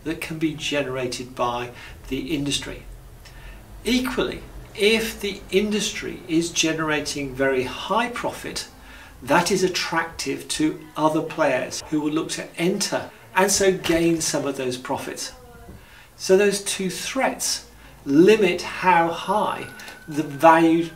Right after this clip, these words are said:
captured by the industry can go. The underlying logic for this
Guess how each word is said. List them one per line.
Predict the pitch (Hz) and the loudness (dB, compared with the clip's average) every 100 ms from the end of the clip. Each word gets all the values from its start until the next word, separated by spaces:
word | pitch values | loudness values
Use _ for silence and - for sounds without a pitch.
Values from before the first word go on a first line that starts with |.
| - | -10
captured | - 131 - 143 | -4 -4 -2 -6
by | 131 120 | -6 -6
the | 131 135 | -6 -8
industry | 135 117 123 - 117 113 | -8 -8 -8 -8 -10 -12
can | 107 | -12
go. | 110 123 101 - - - - - - - - - - - - - - - | -4 -4 -4 -8 -14 -14 -14 -14 -10 -12 -12 -14 -14 -12 -12 -14 -14 -10
The | - 190 | -2 0
underlying | 226 240 208 185 | 4 4 4 4
logic | 214 226 180 - | 4 4 2 -2
for | |
this | - - - - | -10 -10 -10 -10